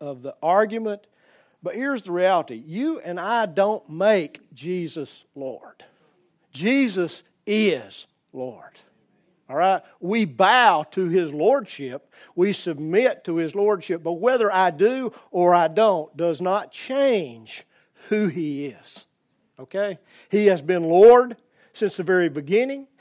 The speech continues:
and He will be Lord into eternity. He will always be Lord. He never changes. And so what I do or you do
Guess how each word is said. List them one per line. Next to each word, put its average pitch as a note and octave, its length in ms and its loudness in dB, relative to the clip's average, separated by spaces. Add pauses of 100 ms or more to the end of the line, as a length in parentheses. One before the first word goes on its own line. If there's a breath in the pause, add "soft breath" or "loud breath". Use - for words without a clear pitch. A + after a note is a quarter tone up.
(160 soft breath)
and E3+ 180 -8
He F#3 140 0
will E3 160 -2
be E3 180 0
Lord G#3 600 4 (260 soft breath)
into E3+ 340 -6
eternity. D#3 840 -10 (360)
He F#3 140 -6
will D#3+ 180 -4
always A3 460 2
be A3 140 -8
Lord. F3 200 0
He F3+ 120 -2
never G#3 360 0
changes. G#3+ 840 -10 (400 soft breath)
And D3+ 100 -14
so G#3 140 2
what F#3+ 380 2 (120)
I B3 200 0
do F#3 260 2
or D#3+ 100 -2
you A3+ 280 -8
do D3+ 440 -4